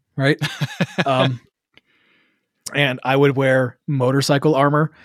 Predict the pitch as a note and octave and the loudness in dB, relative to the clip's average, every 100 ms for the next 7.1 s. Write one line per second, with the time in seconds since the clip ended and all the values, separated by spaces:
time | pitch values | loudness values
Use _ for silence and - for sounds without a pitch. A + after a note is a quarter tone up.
0 | - - _ _ - C3+ B2+ B2+ - C3 | -20 -20 _ _ -12 -6 -6 -6 -6 -6
1 | A#2 B2 C3+ C3 C#3+ C#3+ C3+ C3+ C#3 C#3 | -6 -4 -2 0 0 -2 -2 -2 0 0
2 | - - C#3 - C#3+ C#3+ D3+ D3 D3 D#3 | -2 -2 -2 0 0 0 -2 -2 0 0
3 | - - - D3+ C#3+ D3+ E3+ E3 A#3+ - | 0 -6 -6 -2 0 2 0 0 -4 -4
4 | - - - A#3 _ G#3+ - - - B2+ | -4 -6 -4 -6 _ -10 -10 -18 -4 -2
5 | A2 - - - - _ _ _ _ - | -2 -8 -12 -12 -12 _ _ _ _ -20
6 | - - - - - C#3+ C#3+ C#3 C3 B2 | -18 -16 -18 -20 -8 -4 -2 0 -2 -2